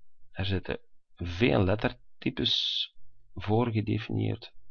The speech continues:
Dat lijkt me wel leuk. En we zullen het wat groter maken. Misschien is standaard het beste. Druk op oké en ik ga die eens uitvoeren. Dus ik maak een nieuw document.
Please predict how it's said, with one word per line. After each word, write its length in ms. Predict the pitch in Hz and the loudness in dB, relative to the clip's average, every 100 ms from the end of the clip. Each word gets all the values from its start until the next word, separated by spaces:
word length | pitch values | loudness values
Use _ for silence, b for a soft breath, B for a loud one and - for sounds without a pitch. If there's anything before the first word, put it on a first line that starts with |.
| - | -10
Dat 280 | - 92 92 | -4 -2 0
lijkt 220 | 95 95 | 0 0
me 120 | - 85 | -2 0
wel 200 | 90 90 | 0 0
leuk. 380 | 95 113 - _ - - - - - - - - - _ - - | -2 -2 -8 _ -18 -16 -16 -16 -18 -20 -20 -20 -20 _ -20 -8
En 140 | 87 | -4
we 80 | 82 | -4
zullen 300 | 87 85 85 | -2 -2 -2
het 120 | 85 | -2
wat 160 | - - | -6 -6
groter 440 | - 110 117 110 | -2 0 0 2
maken. 480 | 107 107 107 98 - - - - - _ - _ _ | 4 4 2 0 -4 -6 -20 -20 -20 _ -20 _ _
Misschien 400 | - 92 - 95 | -8 -6 -6 -8
is 100 | 90 | -8
standaard 560 | - - - 110 92 - | -4 -2 0 0 0 -2
het 140 | 82 | -2
beste. 540 | 104 147 - 135 110 B B B B - | 2 2 2 0 0 B B B B -2
Druk 260 | 98 110 98 | 2 4 2
op 160 | - | 0
oké 400 | 95 - 147 160 | 0 2 8 8
en 180 | - 117 | 8 6
ik 120 | 113 | 8
ga 140 | 120 110 | 8 8
die 160 | 101 | 8
eens 200 | 87 - | 2 4
uitvoeren. 640 | 123 139 - 160 147 127 | 6 6 4 0 2 2
Dus 140 | 110 101 | 2 2
ik 80 | 107 | 4
maak 300 | 98 87 - | 4 4 0
een 180 | 85 85 | -2 2
nieuw 200 | 135 165 | 4 6
document. 640 | 131 - 113 113 113 - | 4 6 6 6 4 -8